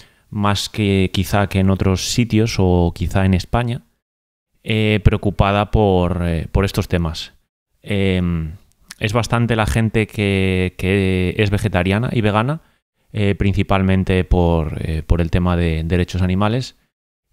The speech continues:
Y, y resulta curioso que, que en, que en un sector, eh, pues como este haya,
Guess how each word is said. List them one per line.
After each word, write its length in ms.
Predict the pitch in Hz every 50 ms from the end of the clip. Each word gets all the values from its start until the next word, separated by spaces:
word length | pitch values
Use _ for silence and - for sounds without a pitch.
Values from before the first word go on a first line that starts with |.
| _
Y, 1040 | - - 113 113 110 107 104 104 104 101 98 95 95 95 92 92 90 87 87 - - _ _ _ _ _ _ _ _ _ _
y 640 | - - 113 107 104 104 101 98 98 95 90 92 90 87 92 - - 120 101
resulta 340 | 98 107 92 113 104 135 127
curioso 440 | 123 123 117 123 120 - 131 135 131
que, 680 | 131 120 110 101 98 95 95 92 90 90 - - - - _ _ _ _ _ _ _ _ _ _
que 140 | _ - 104
en, 240 | 95 92 92 87 - -
que 100 | - 98
en 60 | 98
un 60 | 107
sector, 560 | 107 - 117 - - - 107 107 107 110 101 104
eh, 220 | 101 98 98 92 92 - -
pues 180 | 101 95 -
como 180 | - 98 92 98
este 200 | 95 - - 110
haya, 440 | 98 90 92 87 87 87 85 85